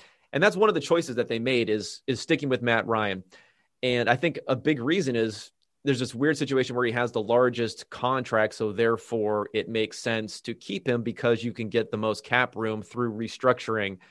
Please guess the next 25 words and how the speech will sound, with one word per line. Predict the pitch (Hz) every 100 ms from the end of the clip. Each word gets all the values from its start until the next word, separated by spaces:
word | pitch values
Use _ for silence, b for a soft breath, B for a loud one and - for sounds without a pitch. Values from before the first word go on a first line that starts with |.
| b 101
versus | 123 117 - 110 104 98 - _ _ _ _ _
cutting | - 131 120 113
or | 104
moving | 107 123 117 110
on | 110 113
from | 107 98
him. | 92 87 - _ _ _ -
It's | 120 123
a | 131
weird | 160 151
situation | 131 135 127 117
where | 113 107 B B B _
it's | 127 -
kinda | 131 120
like | 110 98 92
the, | 117 110
the, | 117 107 110 - _ _ _
the | 123
fact | 123 135 131
that | 113
he's | - 131 113 - - _ _ 120
being | 139 135
paid | 135 139
the | 123
most | 117 139 143 123 - - -